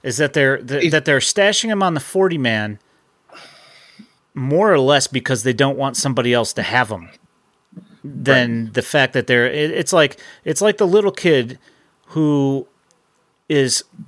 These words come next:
Speaker 1: you know, like, he takes all of, all of the toys from the sandbox and stuffs them all in his shirt. Not because he actually wants to play with them, but just because he doesn't want anybody else to have them. So he just starts stuffing
Speaker 2: Right.
Speaker 1: everything in his shirt. You know, that's exactly
Speaker 2: Right.
Speaker 1: what's going on here.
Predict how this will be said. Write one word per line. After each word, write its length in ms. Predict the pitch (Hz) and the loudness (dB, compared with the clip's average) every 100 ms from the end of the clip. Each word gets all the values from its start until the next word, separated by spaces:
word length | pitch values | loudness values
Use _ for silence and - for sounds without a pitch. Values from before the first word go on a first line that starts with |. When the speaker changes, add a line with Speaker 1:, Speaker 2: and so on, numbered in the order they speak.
| _ - | _ -4
Speaker 1:
you 100 | 135 | 0
know, 200 | 123 - | 0 0
like, 200 | 120 - | -2 -4
he 160 | 156 | -8
takes 360 | 139 175 185 - - | -2 -2 -2 -4 0
all 320 | 147 156 160 | 2 4 2
of, 240 | 139 - - - | 0 -6 -12 0
all 240 | 139 160 | 4 4
of 140 | 156 131 | 2 -2
the 100 | 127 | -2
toys 580 | - 175 165 127 113 | -2 0 2 2 0
from 320 | - - 127 120 | -6 -6 -6 -4
the 60 | |
sandbox 680 | - 175 175 147 113 107 - | -2 0 0 0 0 0 -4
and 100 | 120 | -6
stuffs 380 | - - 165 - | -4 0 0 0
them 140 | 160 | 0
all 180 | 156 156 | 2 0
in 60 | 135 | -2
his 100 | 117 | -2
shirt. 340 | - 175 104 - - - | 0 0 -2 -8 -20 -6
Not 200 | 160 196 | 0 0
because 260 | 240 202 175 | 2 2 4
he 100 | 190 | 2
actually 260 | 185 180 160 | 2 0 -2
wants 240 | 160 - | -4 -6
to 60 | 123 | -8
play 220 | - 214 | -2 0
with 160 | 135 | 0
them, 140 | 120 107 | -4 -6
but 140 | 120 | -4
just 180 | 185 - | -4 -4
because 220 | 156 151 | -4 -4
he 60 | 143 | -4
doesn't 220 | 147 151 | -4 -2
want 180 | 147 143 | -2 -2
anybody 320 | 131 127 123 | -2 0 2
else 180 | 117 - | 0 -2
to 80 | 107 | -2
have 200 | 147 110 | 0 0
them. 80 | 95 | -4
So 140 | 123 | -10
he 60 | 113 | -8
just 160 | 139 | -6
starts 240 | - 120 - | -6 -4 -2
stuffing 420 | - - 139 185 | -2 -2 0 2
Speaker 2:
Right. 60 | 143 | 2
Speaker 1:
everything 340 | 156 151 143 | 0 -2 -4
in 80 | 123 | -6
his 120 | 107 | -6
shirt. 340 | - 160 - | -4 -4 -6
You 80 | 120 | -6
know, 120 | 127 | -2
that's 220 | 135 143 - | 0 0 -4
exactly 400 | 127 160 220 214 | -2 0 2 0
Speaker 2:
Right. 80 | |
Speaker 1:
what's 140 | 117 - | -2 -6
going 220 | 120 110 | -8 -6
on 160 | 120 120 | -6 -8
here. 280 | 85 80 | -12 -16